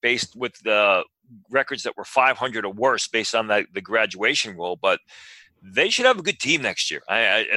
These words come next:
and as you mentioned, it's gonna be led by offense, which is incredibly talented. You start off with Pinkney, and some scouts have Pinkney graded as a mid-first round choice. Others say mid-third round. I have him in the second round.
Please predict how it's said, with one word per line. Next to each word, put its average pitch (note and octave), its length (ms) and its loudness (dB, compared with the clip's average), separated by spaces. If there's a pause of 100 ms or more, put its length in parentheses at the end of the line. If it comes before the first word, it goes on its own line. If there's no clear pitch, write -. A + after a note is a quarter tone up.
(160)
and B2 220 2
as E3+ 200 2
you C#3 80 -4
mentioned, C3+ 380 0
it's G3 100 -6
gonna C3 160 -2
be A#2+ 140 -4
led C#3+ 280 0
by C#3 340 4
offense, A#2+ 340 -2
which - 180 -4
is G#2+ 280 -6
incredibly A#2+ 640 -2
talented. D3 580 0 (440)
You A#2 120 -2
start D#3 320 2
off F#3 240 4
with E3+ 140 -6 (100)
Pinkney, E3 500 -2 (120)
and G2+ 120 -6
some F3 300 0
scouts D#3+ 520 2
have C3+ 200 0 (120)
Pinkney D3 340 -4
graded C3 420 2
as A#2 220 4
a A2 180 2
mid-first C3 560 -4
round A2 200 0
choice. F3+ 480 2 (520)
Others C#3 320 0
say C3+ 380 2
mid-third C#3 540 0
round. F3 340 0 (320)
I E3 120 4
have D3 280 2
him C#3 80 -6
in B2+ 80 -10
the A#2 60 -10
second B2 400 -2
round. B2 340 0